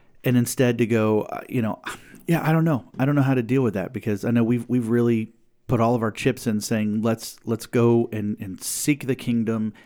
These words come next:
and be kingdom minded." And yet there's such a divorce between being kingdom minded and what we're seeing.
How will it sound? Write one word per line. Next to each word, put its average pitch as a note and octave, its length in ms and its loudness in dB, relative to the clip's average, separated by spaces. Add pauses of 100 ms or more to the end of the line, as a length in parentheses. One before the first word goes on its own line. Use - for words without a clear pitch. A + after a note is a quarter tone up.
(300)
and G#2+ 160 -2
be A2 140 0
kingdom C3+ 580 0
minded." A2+ 540 0 (1000)
And A#2 180 -2
yet A#2 140 0
there's A2 180 -2
such - 320 -4
a G#2+ 80 2
divorce G2 720 -2
between F#2+ 360 -6
being G2 200 -4
kingdom G2+ 380 -4
minded F#2 340 -6
and F2+ 160 -6
what F2+ 160 -8
we're F#2 80 -10
seeing. F#2+ 460 -6